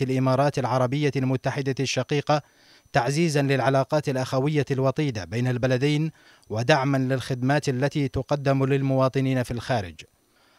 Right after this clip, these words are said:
مذكرة سعادة وزير شؤون الشباب والرياضة بشأن تحويل مبالغ الدعم الحكومي والإعانات المقرر تقديمها لجميع الهيئات الخاصة العاملة في ميدان الشباب والرياضة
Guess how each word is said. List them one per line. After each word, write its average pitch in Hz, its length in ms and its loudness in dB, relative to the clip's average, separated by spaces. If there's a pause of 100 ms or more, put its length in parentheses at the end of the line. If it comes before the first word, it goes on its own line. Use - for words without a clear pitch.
(120)
مذكرة 151 560 2
سعادة 151 500 2
وزير 139 320 0
شؤون 151 260 -2
الشباب 135 480 0
والرياضة 135 600 0
بشأن 135 400 -2
تحويل 139 440 -2
مبالغ 135 400 2
الدعم 131 320 0
الحكومي 139 580 0
والإعانات 131 680 0 (420)
المقرر 147 520 0
تقديمها 143 640 0
لجميع 131 460 0
الهيئات 135 460 0
الخاصة 139 500 0
العاملة 135 460 2
في 135 320 -2
ميدان 135 340 2
الشباب 135 440 2
والرياضة 135 540 2